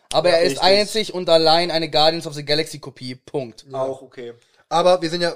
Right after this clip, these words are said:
Speaker 3: wir sind ja weiterhin bei Städten. Dann lasst uns mal,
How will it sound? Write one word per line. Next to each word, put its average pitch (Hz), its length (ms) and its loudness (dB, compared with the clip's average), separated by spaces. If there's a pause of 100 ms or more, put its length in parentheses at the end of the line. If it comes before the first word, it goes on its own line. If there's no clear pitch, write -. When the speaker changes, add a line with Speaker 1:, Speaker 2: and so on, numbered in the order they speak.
Speaker 3:
wir 147 80 -14
sind 170 100 -8
ja 160 180 -4
weiterhin 160 240 -4
bei 151 100 -4
Städten. 175 360 -6 (260)
Dann 151 140 -2
lasst 196 240 -2
uns 220 220 -10
mal, 202 300 -2